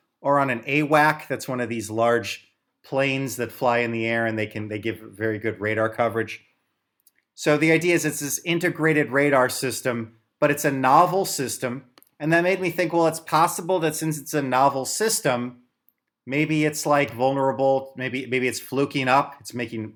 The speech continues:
you know, it's got a bug in it. It's also possible that Chinese or Russians hacked our, our, um, military systems, right? So if you have this integrated system that's gonna combine radar from multiple different sources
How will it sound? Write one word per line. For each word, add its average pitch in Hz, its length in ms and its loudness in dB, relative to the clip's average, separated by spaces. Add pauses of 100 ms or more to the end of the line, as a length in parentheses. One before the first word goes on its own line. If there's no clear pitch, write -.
you 107 100 -14
know, 90 100 -12
it's - 180 -20
got 120 160 -4
a 104 60 -4
bug 113 380 -2
in 135 80 -2
it. 127 140 -6 (1200)
It's 135 160 -10
also 185 220 2
possible 151 460 0
that 117 120 -10
Chinese 143 440 -2
or 123 80 0
Russians 123 400 -2
hacked 143 360 -2
our, 110 340 -2 (540)
our, 123 300 4
um, 107 420 -2 (360)
military 135 580 -2
systems, 110 560 -6
right? 131 240 -2
So 165 80 -2
if 156 80 -4
you 180 100 -4
have 196 160 2
this 185 140 -4
integrated 143 560 -2
system 135 540 -4 (520)
that's 131 200 -4
gonna 143 160 -2
combine 139 480 0
radar 139 420 4
from 131 160 -8
multiple 131 380 0
different 123 260 -8
sources 147 720 -4